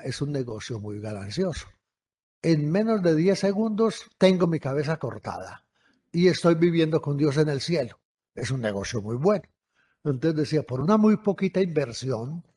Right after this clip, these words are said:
tengo una muy excelente ganancia". Pero ¿qué hay en ese razonamiento? Fíjense,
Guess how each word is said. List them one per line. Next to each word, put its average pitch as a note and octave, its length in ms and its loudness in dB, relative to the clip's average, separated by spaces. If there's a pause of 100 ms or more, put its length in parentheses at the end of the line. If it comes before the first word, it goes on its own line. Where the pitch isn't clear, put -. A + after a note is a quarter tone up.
(140)
tengo D3+ 440 -2
una D3+ 180 -2
muy D3 300 -4
excelente C3+ 720 -6
ganancia". C3+ 800 -6 (560)
Pero D3+ 280 2
¿qué G3 220 0
hay G#3+ 200 2
en G#3 100 0
ese G3 220 -4
razonamiento? D3 920 -4
Fíjense, A2+ 640 -4